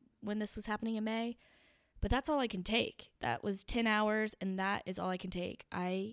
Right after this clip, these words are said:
can't do a full course load. I failed out twice. Like, I know my limits. I'm, I work also, and I know people literally work and do, like, fifteen hours and stuff, but, and, like,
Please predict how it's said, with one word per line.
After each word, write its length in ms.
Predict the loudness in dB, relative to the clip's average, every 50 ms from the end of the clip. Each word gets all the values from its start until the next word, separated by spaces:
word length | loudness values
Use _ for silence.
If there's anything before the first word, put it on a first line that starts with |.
| -12 _ -10
can't 340 | -6 -6 -4 -4 -4 -6 -6
do 120 | -8 -8
a 40 | -6
full 180 | -4 -4 -4 -2
course 300 | 0 0 0 0 2 2
load. 300 | 2 2 2 2 0 -2 -4 _ -6
I 200 | -4 -4 -4 -4
failed 280 | -4 -4 -4 -2 -2
out 160 | -2 -4 -4 -6
twice. 400 | -6 -2 0 0 0 0 -2 -4
Like, 140 | -4 -4
I 100 | -4 -4
know 180 | -2 -2 -2 -2
my 140 | -2 -2 -4
limits. 540 | -4 -6 -8 -8 -10 -12 -10 -10 -10 -8 -6
I'm, 240 | -6 -8 -8 -8 -10 -14 _ _ _ _ _ -20 -20 -20 _ _ _ -4
I 100 | -2 -2
work 280 | 0 2 0 0 0 -2
also, 540 | -4 -4 -2 -2 0 0 2 2 0 0 -2 -4
and 460 | -4 -4 -4 -4 -4 -6 -6 -8 -10 -12 _ _ _ -4
I 80 | -2
know 160 | 0 0 0
people 380 | 0 -2 0 0 2 2 2 2
literally 320 | 0 0 0 0 -2 -2
work 320 | -2 -2 -2 -2 -2 -4 -6
and 120 | -8 -8 -6
do, 100 | -4 -4
like, 180 | -4 -6 -6
fifteen 300 | -6 -6 -6 -6 -6 -6
hours 240 | -4 -4 -4 -4 -6
and 80 | -6 -6
stuff, 160 | -6 -6 -6
but, 120 | -6 -6 -6
and, 180 | -6 -6 -4
like, 240 | -4 -6 -6 -6 -10